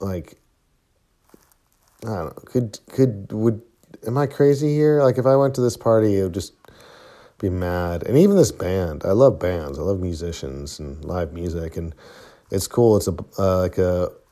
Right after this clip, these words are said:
a black lady in her fifties, kinda like, um, slide guitar, blues player, and whatever. But it's just playing this fucking god-awful, boring music. All right, so now, yeah, dude, your wife is fucking,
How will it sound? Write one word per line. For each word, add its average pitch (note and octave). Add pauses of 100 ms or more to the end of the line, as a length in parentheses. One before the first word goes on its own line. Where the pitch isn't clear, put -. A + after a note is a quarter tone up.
a D#2
black F#2+
lady F2+
in F2+
her F2
fifties, F2
kinda F2
like, E2
um, D2+ (180)
slide F2+
guitar, E2+
blues E2
player, D#2+
and D2+
whatever. A#1+
But A1+ (1300)
it's -
just -
playing A#2+
this D2
fucking -
god-awful, F2+
boring F2
music. G2
All C#3+
right, A#2
so -
now, E3+
yeah, E3+
dude, G#2
your A2
wife A#2
is A#2+
fucking, G#2+